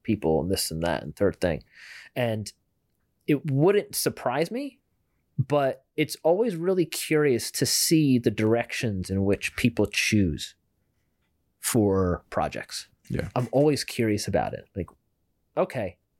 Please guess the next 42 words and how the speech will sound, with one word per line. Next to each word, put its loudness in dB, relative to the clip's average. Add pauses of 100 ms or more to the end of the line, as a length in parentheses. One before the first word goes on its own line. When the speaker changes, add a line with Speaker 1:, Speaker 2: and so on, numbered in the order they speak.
(200)
Speaker 1:
I 0
th-, -8
and 0
I 0
think -4
Quentin -2
Ca-, -8
Tarantino 2
was -2
talking 2
about 0
this 0
in, -2
in -2
that 0
podcast -4
that -2
I 0
sent -2
you, -6 (200)
or 0
I 0
talked -2
about. 0 (880)
Speaker 2:
Yeah, 0
I'll 0
be 0
watching 0
it -6
eventually. 0
Speaker 1:
Yeah, 6
yeah, 2
yeah. -4
No, -6
it's -10
fine. -4 (240)
Um, 0 (840)
when 2
you 2
get -2
to -4
it, -4